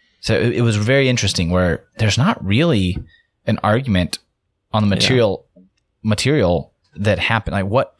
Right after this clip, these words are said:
Speaker 1: what did the person do? It was, it was all, you know, what were you thinking? What did you perceive, right? But
Speaker 2: Yeah.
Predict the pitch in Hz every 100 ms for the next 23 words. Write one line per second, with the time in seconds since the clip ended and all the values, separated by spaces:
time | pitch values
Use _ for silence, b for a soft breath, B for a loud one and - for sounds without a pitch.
0 | - - 131 127 107 117 - 92 95 92
1 | 82 73 117 117 120 113 104 113 92 107
2 | 101 92 90 117 107 73 71 104 101 95
3 | 95 90 - 104 71 67 - 95 95 B
4 | B B - 120 95